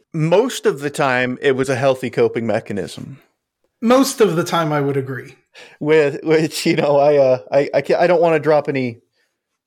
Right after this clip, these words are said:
Speaker 1: plotline spoilers or anything, but there's, you know, any co-, i-, it's the same with anything, you know, there's, there's merit in moderation.
Speaker 2: Absolutely. I use cooking as a coping mechanism,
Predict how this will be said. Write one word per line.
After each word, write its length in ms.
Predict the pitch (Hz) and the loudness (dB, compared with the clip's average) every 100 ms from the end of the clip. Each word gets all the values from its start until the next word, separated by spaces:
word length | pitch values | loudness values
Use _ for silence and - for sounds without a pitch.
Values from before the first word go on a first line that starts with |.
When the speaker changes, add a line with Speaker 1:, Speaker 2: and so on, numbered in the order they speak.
| _ | _
Speaker 1:
plotline 480 | 165 151 143 135 127 | 0 0 2 -2 -2
spoilers 640 | - 127 117 117 113 - - - | 0 0 2 0 -2 -10 -12 0
or 160 | 139 | 2
anything, 680 | 131 123 110 123 117 120 143 | 2 0 0 -2 -2 -6 -6
but 220 | 147 151 | 0 0
there's, 320 | 247 247 220 - | 2 0 -2 -4
you 140 | 240 | 0
know, 300 | 185 165 170 _ _ - | 2 0 -4 _ _ -6
any 180 | 202 208 | 0 0
co-, 220 | 196 196 - | 2 0 2
i-, 140 | 190 190 | 0 2
it's 240 | 180 180 | 2 2
the 80 | 175 | -2
same 240 | - 185 | 0 0
with 140 | 165 156 | 0 0
anything, 400 | 151 139 131 117 | 0 0 -2 -2
you 100 | 120 | 0
know, 200 | 120 120 | 0 2
there's, 420 | 120 120 120 - _ _ _ _ _ _ _ _ _ _ _ | 2 0 -2 -16 _ _ _ _ _ _ _ _ _ _ _
there's 260 | - 147 117 | -4 -4 -2
merit 360 | 139 147 175 156 | 0 2 2 0
in 100 | 123 | -2
moderation. 800 | 123 127 123 123 117 - 101 - _ _ _ _ - | 0 0 2 2 0 -6 -12 -14 _ _ _ _ -2
Speaker 2:
Absolutely. 680 | 240 196 262 262 156 135 131 | -2 0 -2 -2 -2 -8 -4
I 200 | 156 170 | -2 0
use 480 | 190 175 180 185 - | 0 -2 -4 -6 -6
cooking 420 | - 196 196 165 | -2 0 0 -2
as 160 | 147 | -2
a 340 | 147 139 131 131 | -2 -2 -6 -10
coping 460 | - 175 151 143 | -4 -2 0 -2
mechanism, 760 | 143 131 156 147 131 180 226 - | -6 -6 -6 -4 -4 -6 -8 -12